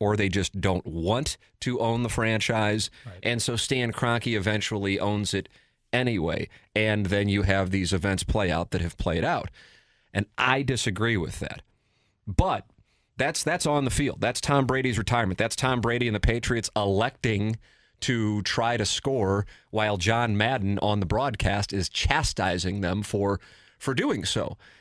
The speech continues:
Speaker 1: Um, saying, "Oh, you gotta sit on the ball and play for overtime," and then they start passing it, and he's like, "Well, I was, you know, I was wrong. Look at this. The Patriots are moving down the field, and now they're in position to kick a game-winning field goal."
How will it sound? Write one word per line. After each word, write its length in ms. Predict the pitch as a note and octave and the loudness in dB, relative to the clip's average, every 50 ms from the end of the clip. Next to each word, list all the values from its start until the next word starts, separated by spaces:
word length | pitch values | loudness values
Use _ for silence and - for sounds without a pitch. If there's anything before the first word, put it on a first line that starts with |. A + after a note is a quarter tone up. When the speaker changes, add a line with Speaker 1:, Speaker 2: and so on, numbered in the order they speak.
| _ _ | _ _
Speaker 1:
Um, 760 | - G#2 G2+ G2+ G2 G2 F#2+ F#2 F2+ F2+ F2+ G2 F#2+ F2 E2+ F2 | -2 0 0 2 2 2 0 0 -2 -2 -4 -6 -8 -8 -8 -6
saying, 340 | - - A2 F#2+ F#2+ F2+ G#2 | -4 -2 0 0 0 0 0
"Oh, 120 | C3+ A#2+ | 0 0
you 100 | G2 F#2 | 0 0
gotta 160 | G2+ G2+ G#2 | -2 -2 -2
sit 180 | A2+ - B2+ A#2 | -2 -2 -2 0
on 140 | G#2+ G2 F#2+ | 0 0 0
the 60 | F2+ | 0
ball 180 | G2 G#2+ G#2+ | 0 0 0
and 80 | G2+ F#2 | 0 0
play 160 | - A2+ G2+ | -2 -2 -2
for 140 | F#2+ - G#2+ | 0 0 -2
overtime," 520 | B2+ C#3+ A#2+ G#2 - G#2 F#2+ F#2 F#2+ G2 | -2 0 -2 -2 0 2 2 4 4 2
and 100 | G2+ F#2+ | 2 2
then 120 | G2 G2 G2+ | 2 2 2
they 140 | G2 F#2+ G2 | 2 0 0
start 260 | - - F#2 F2+ - | 0 0 -2 0 0
passing 460 | - A#2 A2+ A#2+ A2+ - - F#2 F#2+ | 0 0 0 0 -2 0 0 0 0
it, 120 | F#2 G2 | -2 -2
and 120 | - F2 E2+ | -2 -4 -4
he's 160 | G2+ F#2+ F2+ | -4 -4 -6
like, 200 | G2 F#2+ F#2 - | -6 -8 -4 -2
"Well, 220 | C#3+ F3+ F#3 A2 D#2 | -2 -2 -2 -2 -2
I 120 | F#2+ A2+ | -4 -4
was, 120 | A#2 A2+ A2 | -4 -4 -4
you 180 | G#2 F2+ C3 A#2+ | -4 -4 -2 -2
know, 120 | G2 F2+ | -2 0
I 40 | A2+ | 0
was 120 | A2+ G2+ | 0 -2
wrong. 280 | F#2 A2+ D#3 F3+ C#3 G#2+ | -2 -2 -2 0 0 0
Look 80 | G#2 A#2 | 0 -2
at 80 | A#2+ | -2
this. 220 | - E3+ F3+ D#3 - | -2 -2 -2 -2 -2
The 80 | - | -2
Patriots 500 | - - C3+ F3 E3+ - A2 A2 A#2 - | -2 -2 -2 -2 -2 -2 -2 -2 -2 -2
are 40 | A2+ | -2
moving 200 | A2 A#2 C3 B2+ | -2 -2 -2 -2
down 200 | A#2+ B2 B2+ B2 | -2 0 0 0
the 60 | A#2 | -2
field, 380 | G#2+ - C#3 E3 F#3+ D#3+ C3 B2+ | -2 -2 -2 -2 -2 -2 -2 -2
and 100 | C3+ A2+ | -2 0
now 200 | A2 A#2+ C3 C#3 | 0 0 0 0
they're 160 | C3 B2+ B2 | -2 -2 -4
in 80 | B2 A2 | -4 -4
position 320 | A#2+ G#2+ B2+ C3+ - - | -4 -4 -4 -4 -4 -4
to 80 | A#2 A#2 | -4 -4
kick 180 | - C#3 - | -4 -6 -6
a 40 | A#2 | -4
game-winning 400 | G#2 A2+ C3+ C#3 C#3 C#3 C#3 C3 | -4 -4 -2 -2 -2 -2 -4 -4
field 300 | - - F#3 A3 G#3+ D3+ | -4 -4 -2 -2 -2 -2
goal." 220 | G#2 G#2 F#2+ E2+ | -2 -4 -4 -4